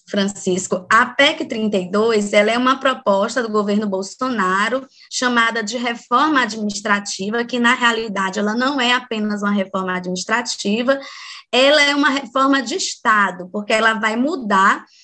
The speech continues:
a forma como o Estado brasileiro vai se relacionar com os serviços públicos, caso ela seja aprovada. Então, ela não,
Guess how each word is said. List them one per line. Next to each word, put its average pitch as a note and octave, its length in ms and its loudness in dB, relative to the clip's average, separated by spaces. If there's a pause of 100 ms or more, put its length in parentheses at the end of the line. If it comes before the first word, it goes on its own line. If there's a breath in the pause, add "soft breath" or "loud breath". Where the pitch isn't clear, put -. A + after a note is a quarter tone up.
(180 soft breath)
a C4 160 2
forma D4 560 0
como F#4+ 280 0
o F#4 60 -2
Estado B3 420 -2
brasileiro G#3+ 680 -2
vai A#3+ 240 2
se D4 140 -10
relacionar C4 880 -2
com D4 100 -4
os C4 100 -4
serviços A3 600 -2
públicos, C#4 460 -4 (420 loud breath)
caso C4+ 380 4
ela C4+ 260 2
seja B3+ 340 2
aprovada. B3+ 720 2
Então, G#3+ 200 -4
ela C#4+ 140 0
não, D4+ 320 -2